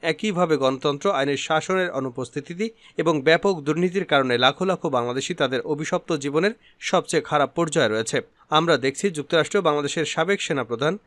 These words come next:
এবং পুলিশ প্রধানের উপর কিছু নিষেধাজ্ঞা এবং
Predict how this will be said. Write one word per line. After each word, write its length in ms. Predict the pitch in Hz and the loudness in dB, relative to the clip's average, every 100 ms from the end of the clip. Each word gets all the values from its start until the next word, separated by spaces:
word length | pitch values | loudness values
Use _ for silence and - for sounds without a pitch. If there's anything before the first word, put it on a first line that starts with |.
| _ - | _ -4
এবং 240 | 165 170 - | 0 0 0
পুলিশ 240 | 190 202 | 2 2
প্রধানের 400 | - 180 175 151 | 0 0 0 0
উপর 280 | 127 175 220 - | 0 -2 -2 -4
কিছু 200 | - 151 | -8 -4
নিষেধাজ্ঞা 460 | 143 147 - 190 208 | -2 -2 -4 -2 0
এবং 220 | 185 147 | 0 -2